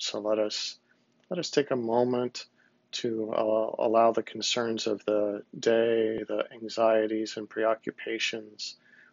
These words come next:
uh, with things of this world to kind of just take a back seat for the moment,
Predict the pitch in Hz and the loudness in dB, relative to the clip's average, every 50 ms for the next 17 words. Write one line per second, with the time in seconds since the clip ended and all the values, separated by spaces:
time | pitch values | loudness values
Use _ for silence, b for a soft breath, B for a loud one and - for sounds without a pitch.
0 | b b b _ - - 110 107 107 - - - - 117 117 113 107 - 113 107 | b b b _ -12 -10 -8 -8 -10 -10 -8 -8 -8 -6 -6 -6 -4 -4 -4 -2
1 | - 117 110 - - - - 113 110 110 110 107 107 - - - - - - 110 | 0 0 0 0 -2 -2 0 2 4 4 4 4 2 -2 -6 -10 -10 -8 -8 -6
2 | - - 110 110 107 107 - 107 - - - - 113 - - 107 - - 110 110 | -6 -4 -4 -4 -4 -4 -6 -8 -8 -8 -6 -6 -4 -2 -2 -4 0 2 2 2
3 | 110 - - - _ b b b b b b b - - - - 135 135 - - | 2 0 -4 -20 _ b b b b b b b -6 -4 -2 0 0 -2 -2 -6
4 | - - - 131 123 120 120 117 117 120 127 131 131 131 131 131 127 123 - - | -8 -10 -6 -4 -2 -2 -2 -2 0 0 2 2 2 2 0 -2 -2 -4 -8 -12